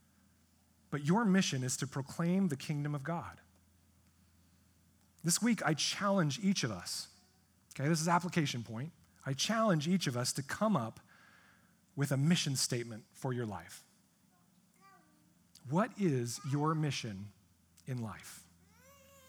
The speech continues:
I guarantee most of you will sit down and not have any clue what to write. But I've given you your mission today.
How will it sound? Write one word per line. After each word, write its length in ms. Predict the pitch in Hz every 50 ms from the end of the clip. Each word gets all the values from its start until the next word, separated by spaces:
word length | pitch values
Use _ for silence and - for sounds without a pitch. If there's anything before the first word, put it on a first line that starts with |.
| - - - - -
I 60 | - 135
guarantee 560 | 131 127 160 165 185 208 202 - - 202 170
most 380 | 151 151 151 175 175 - -
of 80 | 160 131
you 160 | 135 147 131
will 100 | 131 135
sit 300 | 131 - - 170 165 135
down 260 | 147 143 143 151 151
and 140 | 139 131 131
not 160 | 131 127 123
have 180 | 120 123 123 117
any 160 | 127 127 135
clue 220 | 131 - 135 127 123
what 160 | 123 123 -
to 100 | - 127
write. 240 | 107 95 85 90 - _ _ _ _ _ _ _ _ _ _ _ _ _ _ _ _ _ _ _ _ _ _ _ _ _ _ _ _ _ _ _ _ _ _ _ _
But 100 | - 127
I've 160 | 135 139 131
given 260 | 135 185 170 170 156
you 120 | 139 135 127
your 100 | 127 123
mission 300 | 131 139 131 - 117 110
today. 300 | - 117 110 113 107